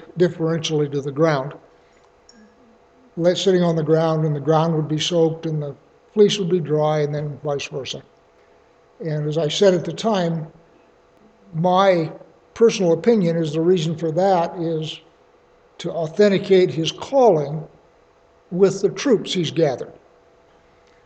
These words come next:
Seeing as how they haven't been terribly valorous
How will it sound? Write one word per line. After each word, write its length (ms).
Seeing 260
as 100
how 180
they 160
haven't 380
been 220
terribly 600
valorous 680